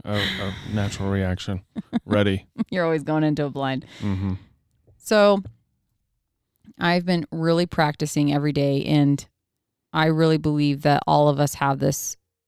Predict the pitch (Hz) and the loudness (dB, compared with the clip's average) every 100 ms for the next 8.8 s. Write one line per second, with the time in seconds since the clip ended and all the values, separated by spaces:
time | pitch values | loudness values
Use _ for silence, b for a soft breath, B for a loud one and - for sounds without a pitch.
0 | - 175 - 151 - 151 147 147 143 - | -12 -8 0 0 0 0 2 2 2 -2
1 | _ _ _ _ _ _ _ - 165 160 | _ _ _ _ _ _ _ -4 -2 -2
2 | 147 165 143 143 147 143 151 143 139 - | 0 2 2 2 2 4 2 2 0 0
3 | 139 151 _ _ 147 - 156 131 151 - | 0 -2 _ _ -8 -2 -2 0 -2 -4
4 | _ _ _ _ - 107 117 - 156 147 | _ _ _ _ -4 -2 -2 -4 0 2
5 | 147 156 143 - _ 165 160 156 139 - | 4 2 0 -2 _ -4 -2 0 0 0
6 | 139 151 - _ 113 104 113 156 156 147 | 0 -2 -4 _ -6 -4 -4 2 4 4
7 | 160 143 147 143 139 - 135 135 - 151 | 2 0 0 0 0 -2 -2 -2 -2 0
8 | 151 147 143 - 139 139 135 143 | 2 2 0 0 0 2 0 -2